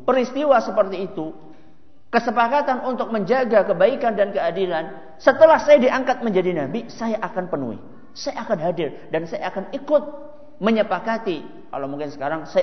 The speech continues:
ikut apa? Ikut tanda tangan. Itu kalau sekarang mungkin. Saya ikut tanda tangan mendukung selama itu adalah kebaikan. Makanya di sini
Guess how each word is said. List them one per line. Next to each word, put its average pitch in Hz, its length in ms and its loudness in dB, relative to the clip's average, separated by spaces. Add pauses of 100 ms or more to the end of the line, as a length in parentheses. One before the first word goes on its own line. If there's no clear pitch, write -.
ikut - 240 0
apa? 208 160 4 (1040)
Ikut 190 240 -2
tanda 160 160 0
tangan. 143 640 -10
Itu 160 160 -6
kalau 156 160 -2
sekarang 135 320 -4
mungkin. 98 240 -10 (240)
Saya 247 160 0
ikut 214 160 0
tanda 180 240 -2
tangan 214 240 -2
mendukung 202 640 -2
selama 233 400 2
itu 214 160 0
adalah 196 240 0
kebaikan. 135 440 -4 (1120)
Makanya 139 320 0
di 170 80 -4
sini 160 280 -4